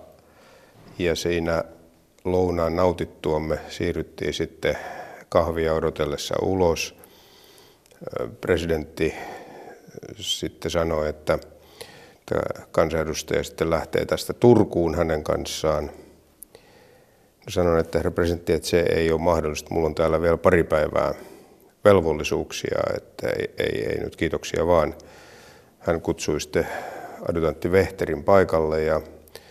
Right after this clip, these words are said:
sanoi, että kansanedustaja vehkeilee laillista esivaltaa kohtaan ja, ja tuota, sanoi Vehterille, että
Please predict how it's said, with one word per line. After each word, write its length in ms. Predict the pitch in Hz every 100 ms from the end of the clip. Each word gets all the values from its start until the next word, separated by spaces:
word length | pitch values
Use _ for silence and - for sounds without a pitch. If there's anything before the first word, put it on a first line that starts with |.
| - _
sanoi, 340 | - 80 78
että 220 | 71 - 78
kansanedustaja 920 | 87 82 76 73 78 - 90 82 73 - - - - _ _ _ -
vehkeilee 640 | 101 - - 82 82 82
laillista 560 | 90 87 82 - - 87
esivaltaa 640 | 85 82 73 65 - 69
kohtaan 540 | 80 78 - - 50 50
ja, 140 | 50 - - - - - - - - - -
ja 60 | - - -
tuota, 360 | 120 - 110 - - - - -
sanoi 340 | - 101 98 92
Vehterille, 600 | 90 - 85 82 80 78
että 340 | - 82